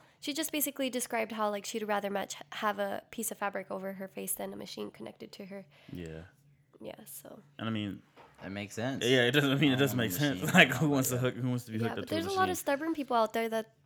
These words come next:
Speaker 1: feel like, "Okay, my rights are being taken away." I still don't get what that means. Do you guys wanna chime in on what you guys think that means?
Speaker 3: Yeah, so we just recently heard this before starting the podcast, that people are saying that their,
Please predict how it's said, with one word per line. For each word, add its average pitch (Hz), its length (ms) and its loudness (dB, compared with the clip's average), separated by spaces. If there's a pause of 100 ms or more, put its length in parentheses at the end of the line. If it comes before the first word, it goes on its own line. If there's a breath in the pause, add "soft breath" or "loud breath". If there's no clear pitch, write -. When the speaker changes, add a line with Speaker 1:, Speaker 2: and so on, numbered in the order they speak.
(260)
Speaker 1:
feel 247 420 0
like, 226 240 2
"Okay, 220 520 0 (280)
my 214 280 4
rights 202 280 2
are 233 80 -4
being 254 180 -2
taken 262 240 -2
away." 262 240 4
I 226 140 0
still 240 260 0
don't 254 140 0
get 226 200 -6
what 220 180 -6
that 220 200 0
means. 208 400 -8
Do 226 100 -10
you 214 60 -10
guys 214 380 -10 (520 soft breath)
wanna 208 540 -2 (420)
chime 220 240 -4
in 208 120 -8
on 202 280 -8
what 220 160 -4
you 220 60 -6
guys 214 180 -4
think - 400 -10
that 311 180 -6
means? 302 500 -6
Speaker 3:
Yeah, 131 180 0
so 110 160 -4
we 120 80 -4
just 131 200 -8
recently 107 400 -6
heard 95 260 -2
this 90 160 -10
before 87 680 -8 (140)
starting 85 320 -8
the 80 60 -14
podcast, 87 520 -8
that - 140 -14
people 87 280 -14
are 85 100 -12
saying 82 440 -16
that - 180 -16
their, 82 400 -12